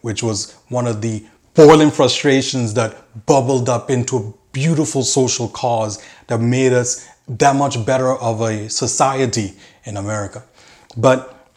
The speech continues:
social causes like health and well-being,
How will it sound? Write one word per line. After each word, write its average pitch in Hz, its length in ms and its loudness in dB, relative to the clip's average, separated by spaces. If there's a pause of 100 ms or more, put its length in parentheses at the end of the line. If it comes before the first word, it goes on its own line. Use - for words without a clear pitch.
(760)
social 214 360 6
causes 175 460 2
like 151 340 0 (580)
health 151 340 2
and 135 120 -2
well-being, 135 560 -2